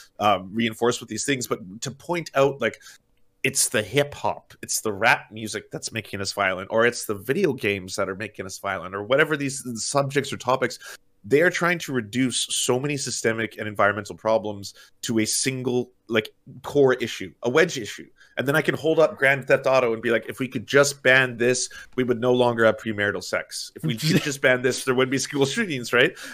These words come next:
Speaker 1: And,
Speaker 2: Uh, if
Speaker 1: I mean,
Speaker 2: only it
Speaker 1: it,
Speaker 2: were
Speaker 1: it
Speaker 2: that
Speaker 1: sounds
Speaker 2: simple.
Speaker 1: ridiculous. <laughs> I know, but that's, that's basically what the, the Gamergate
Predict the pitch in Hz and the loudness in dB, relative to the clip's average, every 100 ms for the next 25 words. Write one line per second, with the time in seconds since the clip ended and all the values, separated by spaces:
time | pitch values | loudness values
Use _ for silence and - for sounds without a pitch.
0 | - 185 165 - - 180 196 180 190 277 | 0 0 0 -10 -6 2 6 8 8 8
1 | 269 190 165 165 185 202 226 139 120 - | 8 10 10 8 8 4 4 2 0 -2
2 | - - 139 - _ _ _ 151 233 - | -8 -14 -16 -18 _ _ _ 4 6 6
3 | - 269 - 330 - 196 185 240 - - | 8 6 4 -2 -4 -4 -2 0 0 -6
4 | _ _ 151 165 - 175 175 170 165 - | _ _ 8 8 8 4 4 6 4 4
5 | 151 139 135 131 123 120 117 92 110 104 | 0 4 4 2 0 2 2 0 -4 -4
6 | 92 92 85 | -2 -4 -4